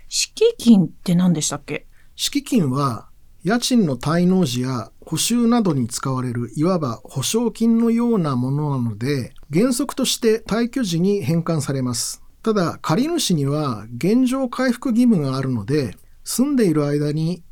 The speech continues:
Speaker 2: 借り主の責任で損傷した部分の補修費用などが引かれて返金されるのが一般的です。地域によっては、敷引きという商慣習があって、敷金からあらかじめ決めておいた一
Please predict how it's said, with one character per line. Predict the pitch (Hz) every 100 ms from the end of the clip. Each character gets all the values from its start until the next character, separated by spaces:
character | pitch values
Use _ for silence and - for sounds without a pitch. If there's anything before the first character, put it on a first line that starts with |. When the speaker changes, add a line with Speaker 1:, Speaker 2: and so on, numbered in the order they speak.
| -
Speaker 2:
借 | - 170
り | 254
主 | 262 240
の | 247
責 | - 226 226
任 | 233 226 220
で | 226 214
損 | 208 214
傷 | 208 226
し | 180
た | - 196
部 | 220
分 | 196 143 143
の | 165 160
補 | 156
修 | - 220
費 | 190 220 208
用 | 170
な | 151 131
ど | 127 123
が | 160 165 -
引 | - -
か | 185
れ | 190 185
て | 208 185
返 | 190 185
金 | 190
さ | 175 180
れ | 185
る | 160
の | 156
が | 240 233
一 | 123 -
般 | 123
的 | 95 -
で | 95
す。 | - - - - - - - - -
地 | - 294
域 | 311 226
に | 156
よ | 127
っ |
て | 120 -
は、 | 131 131 107 -
敷 | - - 254
引 | 240 247
き | - 233 226
と | 220
い | 214
う | 214
商 | - 202 220 208
慣 | - 226 214
習 | - 135
が | 120
あ | 120
っ |
て、 | 120 - 147 120 95 - - - - _ -
敷 | - 247
金 | 240 247 233
か | 214
ら | 214 175
あ | 175
ら | 226
か | 254
じ | 214 240
め | 240
決 | - 220
め | 220
て | 240
お | 240
い | 226
た | 185
一 | 135